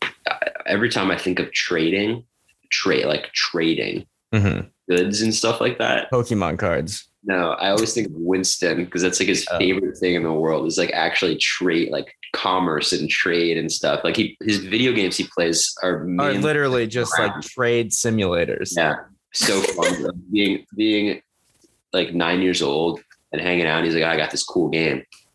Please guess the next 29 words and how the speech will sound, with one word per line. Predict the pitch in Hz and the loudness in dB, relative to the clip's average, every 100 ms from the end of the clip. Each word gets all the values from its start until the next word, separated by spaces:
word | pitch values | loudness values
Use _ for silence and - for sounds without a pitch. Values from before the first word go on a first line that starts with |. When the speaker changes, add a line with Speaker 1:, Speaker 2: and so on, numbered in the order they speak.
| _ | _
Speaker 1:
to | |
show | - 80 | -2 0
you." | 67 | 2
And | 73 | 2
he, | 98 104 92 | 2 2 0
and | 90 | 0
he | 92 101 | 0 0
always | 92 90 90 | 2 0 0
showed | - 80 80 | 0 0 2
me | 80 | 2
all | 76 73 | 2 0
the | 73 | 0
games | 73 71 73 | 0 0 0
I | 73 | 0
played | - 67 | 0 0
and | 65 | 0
stuff. | - 64 - - | 0 0 0 0
He | |
was | - | 0
Speaker 2:
Yeah. | 127 | 2
Speaker 1:
a | 104 | 0
big | - - - 73 | -2 -10 -2 0
ad | 73 | 0
starter | 71 - 71 69 65 | 0 0 2 2 0
in | 65 | 0
school. | - - 78 65 - | -2 0 0 0 -4
Speaker 2:
Of | - | -4
course, | 151 131 - 110 | -2 -2 -2 -2
yeah. | 101 - | 0 0